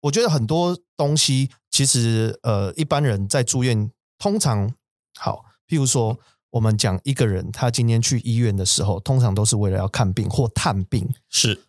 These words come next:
Speaker 1: 所以当你进入到这个医院的时候，你要看病，或者是甚至要住院开刀的时候，通常都是身体不舒服的时候。
Speaker 2: 是。
Speaker 1: 身体不舒服的时候，你不会想这么多，就是你的钱到底都跑去哪里？
Speaker 2: 嗯。嗯哼。
Speaker 1: 所以我们第一个问题，我们先来聊一下，就是说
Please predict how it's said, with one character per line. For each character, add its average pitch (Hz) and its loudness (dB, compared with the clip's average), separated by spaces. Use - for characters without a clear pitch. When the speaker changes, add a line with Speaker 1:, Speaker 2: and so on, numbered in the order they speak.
Speaker 1:
所 - 0
以 196 0
当 226 -2
你 139 0
进 190 0
入 185 0
到 165 2
这 160 -2
个 147 0
医 139 -2
院 156 2
的 117 2
时 101 -2
候， 127 2
你 127 4
要 113 2
看 151 0
病， 123 0
或 139 4
者 127 2
是 135 2
甚 135 0
至 131 0
要 135 0
住 131 2
院 127 2
开 117 0
刀 120 0
的 110 0
时 101 -2
候， 104 0
通 170 0
常 117 2
都 120 0
是 127 2
身 123 2
体 110 0
不 139 -4
舒 131 2
服 113 -4
的 92 -2
时 - 2
候。 107 -2
Speaker 2:
是。 - 0
Speaker 1:
身 180 0
体 156 2
不 160 0
舒 175 0
服 151 0
的 113 0
时 110 0
候， 107 -2
你 139 0
不 117 -2
会 151 2
想 107 0
这 120 -2
么 107 2
多， 101 -2
就 143 -2
是 160 2
你 117 2
的 110 0
钱 101 -2
到 123 2
底 113 -2
都 113 0
跑 - -2
去 117 2
哪 95 2
里？ - -4
Speaker 2:
嗯。 104 0
嗯 - 2
哼。 123 2
Speaker 1:
所 - 0
以 180 2
我 151 2
们 113 0
第 143 0
一 143 -2
个 127 0
问 139 2
题， 110 0
我 95 0
们 98 0
先 120 2
来 104 2
聊 98 0
一 - 2
下， 107 2
就 110 2
是 110 2
说 107 2